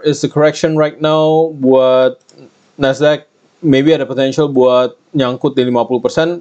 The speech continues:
karena itu adalah previous base buat Nasdaq. Jadi kalau misalnya kalian yang ikutin Nasdaq, mungkin sekitar lima belas lima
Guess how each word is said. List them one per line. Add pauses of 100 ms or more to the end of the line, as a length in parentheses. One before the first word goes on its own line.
karena
itu
adalah
previous
base
buat (160)
Nasdaq.
Jadi
kalau
misalnya
kalian
yang
ikutin
Nasdaq, (560)
mungkin
sekitar
lima
belas
lima